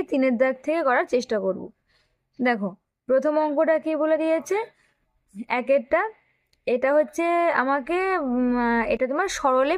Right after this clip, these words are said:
প্রকাশ করতে হবে, সরলতম আকারে প্রকাশ করা, মানে এক কথায় হলো সরল করতে হবে। তাহলে প্রথম অঙ্কটা বলেছে one by A B plus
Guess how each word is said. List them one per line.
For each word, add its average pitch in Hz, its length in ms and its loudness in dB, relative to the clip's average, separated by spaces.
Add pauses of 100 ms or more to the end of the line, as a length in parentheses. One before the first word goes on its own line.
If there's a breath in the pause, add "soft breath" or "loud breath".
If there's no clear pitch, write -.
প্রকাশ 240 260 0
করতে 214 260 -4
হবে, 202 180 0
সরলতম 240 600 -2 (680 loud breath)
আকারে 240 260 0
প্রকাশ 214 420 0
করা, 208 160 -2 (100)
মানে 233 220 -2
এক 254 100 -6
কথায় 254 280 0
হলো 320 160 0
সরল 247 280 0 (100)
করতে 202 300 -2
হবে। 180 180 -6 (640 soft breath)
তাহলে 294 300 2 (140)
প্রথম 269 220 0 (100)
অঙ্কটা 302 320 2
বলেছে 302 440 2 (300)
one 277 140 0 (120)
by 262 180 4 (220)
A - 100 4
B 233 100 -4 (240)
plus 269 360 0